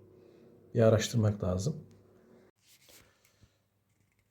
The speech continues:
Malzeme kalitesi şu an itibariyle güzel görünüyor. Ben ilk defa dış filtre kullanacağım. Ama, e, yorumlarda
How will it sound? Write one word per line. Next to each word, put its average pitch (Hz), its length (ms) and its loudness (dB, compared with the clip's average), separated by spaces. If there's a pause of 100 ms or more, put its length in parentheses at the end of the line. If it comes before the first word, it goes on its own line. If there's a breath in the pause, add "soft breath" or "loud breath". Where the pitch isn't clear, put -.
(960)
Malzeme 151 520 4
kalitesi 165 480 4
şu - 160 8
an 156 320 8
itibariyle 151 560 8
güzel 139 420 8
görünüyor. 131 480 6
Ben 127 140 8
ilk 127 180 2
defa 110 480 6
dış - 180 0
filtre 104 260 -2
kullanacağım. 135 760 6 (440 soft breath)
Ama, 123 400 6 (640 soft breath)
e, - 100 -2 (880)
yorumlarda 131 1000 8